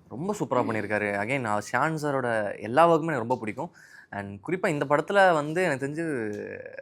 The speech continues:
இது, again, இது ஒரு album of the year-ஆ கண்டிப்பா இருக்கும். ஏன்னா எல்லா சாங்ஸுமே அவ்வளோ சூப்பரா பண்ணியிருக்காரு. குறிப்பா கிளைமேக்ஸ் சாங் இருக்கட்டும், இதுல ஒரு குட்டி பிரேக்கப், ஒரு கியூட்டான பிரேக்கப் சாங் ஒன்று இருக்கு, அதெல்லாம் ரொம்ப அழகா பண்ணியிருக்காரு. I think அந்த சாங் லிரிக்ஸுக்கே சில சிரிப்பாங்கன்னு நினைக்கிறேன். So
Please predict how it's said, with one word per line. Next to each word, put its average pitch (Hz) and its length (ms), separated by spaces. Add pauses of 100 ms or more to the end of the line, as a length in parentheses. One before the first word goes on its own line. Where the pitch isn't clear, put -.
(1120)
இது, 156 160
again, 160 280
இது 143 100
ஒரு 143 140
album 127 440
of 175 180
the 147 80
year-ஆ 135 200
கண்டிப்பா 123 340
இருக்கும். 113 320
ஏன்னா 123 180
எல்லா 160 340
சாங்ஸுமே 156 260
அவ்வளோ 135 380
சூப்பரா 147 260
பண்ணியிருக்காரு. 117 360 (400)
குறிப்பா 151 280
கிளைமேக்ஸ் 151 400
சாங் 123 180
இருக்கட்டும், 113 360
இதுல 113 40
ஒரு 113 140
குட்டி 127 200
பிரேக்கப், 127 320
ஒரு 127 200
கியூட்டான 175 300
பிரேக்கப் 131 280
சாங் 113 200
ஒன்று 110 220
இருக்கு, 110 240 (160)
அதெல்லாம் 135 280
ரொம்ப 160 200
அழகா 139 240
பண்ணியிருக்காரு. 113 300
I 117 60
think 117 140
அந்த 143 180
சாங் 165 300
லிரிக்ஸுக்கே 160 480
சில 143 180
சிரிப்பாங்கன்னு 131 420
நினைக்கிறேன். 113 380
So 117 320